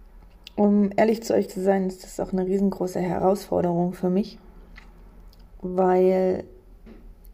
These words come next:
ich immer gedacht habe, einen Podcast werde ich niemals brauchen, beziehungsweise was habe ich denn da schon zu erzählen?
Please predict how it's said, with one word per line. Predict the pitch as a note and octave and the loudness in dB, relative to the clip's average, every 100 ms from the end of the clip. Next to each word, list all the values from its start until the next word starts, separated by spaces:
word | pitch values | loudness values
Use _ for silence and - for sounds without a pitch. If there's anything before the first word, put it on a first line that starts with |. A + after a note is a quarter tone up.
| - | -2
ich | G3+ F#3 - | 0 0 0
immer | G3+ G3 | 2 2
gedacht | F#3 F3 F3+ - - | 2 2 0 -2 -6
habe, | F#3+ F#3 F#3+ | -2 0 0
einen | E3+ F3 E3+ | -2 -2 -4
Podcast | - F#3 - F3 E3+ F3 | -6 -8 -8 -12 -4 0
werde | F3+ | 0
ich | F3+ F#3 | 0 -4
niemals | F#3+ F3+ F3 | -2 -4 -6
brauchen, | - E3 E3+ G3 G3+ F#3 F#3 | -10 -2 0 0 -2 -4 -4
beziehungsweise | F3+ - F3+ F3 F3+ F3 E3+ | -6 -6 -8 -4 -6 -4 -6
was | E3 - | -6 -6
habe | F#3 | -4
ich | F3+ | -4
denn | E3 E3 | -4 -2
da | F3 | -2
schon | F3 E3+ | -4 -10
zu | - - | -6 -4
erzählen? | - - F#3 F3 E3+ F3+ | -4 -4 -2 -2 -2 -10